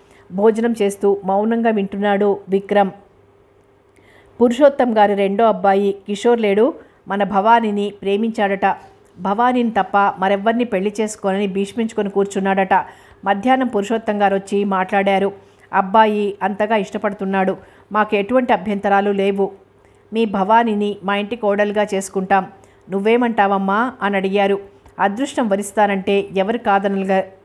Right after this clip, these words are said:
కాదనగలరు? అబ్బాయి అందంగా ఉంటాడు, ఎంఏ పాస్ అయి లెక్చరర్గా పనిచేస్తున్నాడు, మంచివాడు, అందులోనూ మన భవానీని ఇష్టపడి చేసుకుంటానన్నాడు. ఈ సంబంధం అయితే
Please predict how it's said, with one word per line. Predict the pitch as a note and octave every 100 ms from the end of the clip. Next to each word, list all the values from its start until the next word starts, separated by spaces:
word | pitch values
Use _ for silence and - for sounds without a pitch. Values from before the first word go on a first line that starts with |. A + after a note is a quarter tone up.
| -
కాదనగలరు? | F#3+ F#3+ G#3 G3 F#3+ G3 D4 - _ _ _ -
అబ్బాయి | G3 F#3+ G#3 G#3 G3+ G3
అందంగా | F#3+ G#3+ A3+ A3
ఉంటాడు, | F#3+ F#3 G3 F#3+ F#3+ -
ఎంఏ | G3+ A3+ C#4
పాస్ | C#4 G3+ G3
అయి | G#3 G3 - _ - -
లెక్చరర్గా | G3+ G3 A#3+ A#3+ G#3 G#3
పనిచేస్తున్నాడు, | G#3 F#3 F#3+ G#3 - F#3+ F#3+ F#3+ F#3+ - _ _
మంచివాడు, | F#3+ G#3 G#3 A3+ G#3+ G3+ G3 -
అందులోనూ | F#3 G3+ G#3+ G#3 G3+ G3+ F#3+
మన | G3
భవానీని | F#3 F#3 G#3+ A3+ A3
ఇష్టపడి | F#3+ - G#3+ G#3 G3+
చేసుకుంటానన్నాడు. | G3 - G3 G3 F#3+ F#3+ F#3+ F#3+ F#3+ - - _ -
ఈ | A#3
సంబంధం | A#3+ G#3 A3 B3+ A#3+
అయితే | G#3 G#3 G#3